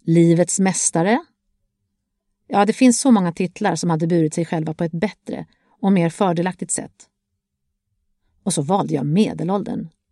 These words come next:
Som om det inte vore nog så slänger jag in stödstrumpor, hängbröst och en degenererad menisk som ytterligare bensin till eländets eld.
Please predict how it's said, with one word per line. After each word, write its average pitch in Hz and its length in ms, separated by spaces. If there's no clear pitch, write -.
Som 220 220
om 214 120
det 208 60
inte 196 180
vore 196 200
nog 196 480
så - 140
slänger 190 360
jag 170 80
in 165 120
stödstrumpor, 214 1040
hängbröst 165 760
och 190 80
en 175 120
degenererad 170 760
menisk - 580
som - 260
ytterligare 196 640
bensin 156 720
till 180 260
eländets 160 460
eld. 170 340